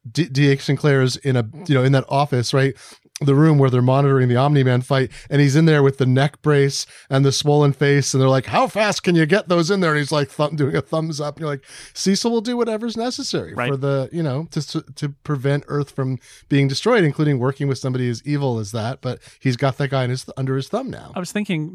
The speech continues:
Speaker 2: ma-, somebody, uh, mentioned, uh, Falcon and the Winter Soldier, and, and one of the problems I have with a lot of the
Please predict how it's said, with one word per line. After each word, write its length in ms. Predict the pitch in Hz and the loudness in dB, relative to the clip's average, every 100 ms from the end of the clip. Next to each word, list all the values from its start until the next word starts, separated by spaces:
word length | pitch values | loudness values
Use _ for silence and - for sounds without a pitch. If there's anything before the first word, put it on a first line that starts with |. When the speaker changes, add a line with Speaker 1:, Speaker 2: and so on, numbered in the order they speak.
| 180 | -10
Speaker 2:
ma-, 260 | 185 202 | -10 -12
somebody, 640 | 160 185 175 165 151 139 180 | -12 -6 -4 -2 -2 -4 -4
uh, 220 | 147 127 | -4 -2
mentioned, 720 | 127 131 131 - 127 123 117 - _ _ | -4 -6 -6 -6 -6 -6 -10 -16 _ _
uh, 240 | - 139 139 | -20 -18 -6
Falcon 280 | 147 135 135 | -4 -2 -4
and 40 | |
the 40 | 131 | -6
Winter 200 | 131 117 | -6 -6
Soldier, 400 | 147 143 135 117 | -6 -4 -4 -4
and, 240 | 113 123 | -8 -12
and 240 | - 120 117 | -10 -8 -8
one 200 | 160 156 | -4 -2
of 40 | 165 | -2
the 80 | |
problems 320 | 135 147 139 135 | -2 -2 -2 -4
I 60 | |
have 180 | 123 123 | -2 -4
with 100 | 123 | -4
a 60 | 120 | -2
lot 180 | 123 | -2
of 160 | 131 123 | -2 -6
the 220 | - 113 | -8 -8